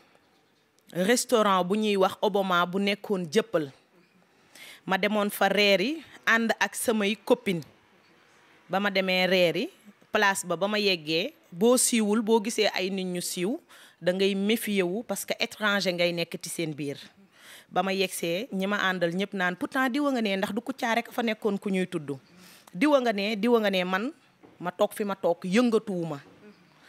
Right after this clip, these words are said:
Ba nit ñëw ne ma, "Yow de, dañ laa war a def ngay liggéey rajo, ndax rajo da laa jàpp." Xam naa ñoom luñ mës a def la pour am ci ay jigéen. Man Kouthia, musuma ko demander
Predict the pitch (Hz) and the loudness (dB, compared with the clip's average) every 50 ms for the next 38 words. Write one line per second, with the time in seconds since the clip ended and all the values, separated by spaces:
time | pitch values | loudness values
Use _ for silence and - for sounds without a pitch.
0 | - - - - - - - _ _ _ _ 156 156 233 254 269 277 277 277 277 | -20 -20 -20 -20 -20 -20 -20 _ _ _ _ 2 4 4 6 6 6 4 4 2
1 | - 233 233 233 214 220 214 214 214 202 190 202 269 330 330 - _ _ _ _ | 0 2 4 4 4 4 2 2 2 2 2 0 -2 -4 -8 -14 _ _ _ _
2 | _ _ 196 214 233 226 220 196 202 240 - - - - _ _ _ _ _ - | _ _ 0 4 4 4 4 4 2 2 0 -2 -10 -20 _ _ _ _ _ -20
3 | - _ _ - - - - - - _ _ - - - 185 220 240 247 247 240 | -20 _ _ -20 -20 -20 -20 -20 -20 _ _ -20 -6 -2 0 2 4 6 6 6
4 | 240 233 233 214 208 202 190 190 - 208 208 220 220 214 233 240 190 233 214 208 | 6 6 6 4 4 2 0 -2 0 0 2 2 4 2 2 2 4 4 4 4
5 | 202 196 190 190 185 196 208 202 - 226 247 226 220 208 196 190 175 170 170 170 | 4 2 2 2 0 0 -2 0 0 0 2 2 2 2 2 2 2 0 0 0
6 | 165 156 151 - - - 285 285 277 269 254 240 240 240 240 226 220 226 262 240 | -2 -4 -4 -4 -2 0 0 2 4 4 4 4 4 2 2 2 4 4 4 6
7 | 240 247 277 - 302 233 208 220 - 214 185 185 226 262 - _ - 233 - - | 6 4 4 4 2 0 0 -2 0 0 -2 -2 -4 -6 -10 _ -4 -2 0 0
8 | 233 240 233 - - - 208 202 180 160 190 156 175 175 160 147 127 - _ _ | 0 0 0 -2 -2 0 0 0 0 -4 -4 -2 0 -2 -2 -2 -6 -10 _ _
9 | _ _ _ _ _ _ _ _ _ _ _ _ _ _ _ _ _ _ _ _ | _ _ _ _ _ _ _ _ _ _ _ _ _ _ _ _ _ _ _ _
10 | _ _ _ _ _ _ _ _ _ _ - 180 226 285 277 - - - - 254 | _ _ _ _ _ _ _ _ _ _ -6 -2 -2 -2 -2 -4 -4 -2 0 2
11 | 247 262 330 381 - _ - - - - - _ _ _ _ _ _ - 220 285 | 2 2 0 -4 -10 _ -20 -20 -20 -20 -20 _ _ _ _ _ _ 0 2 4
12 | - - 311 330 330 - 269 220 302 320 330 330 330 294 269 233 190 | 4 4 4 4 2 2 2 2 2 2 2 2 2 2 2 0 -2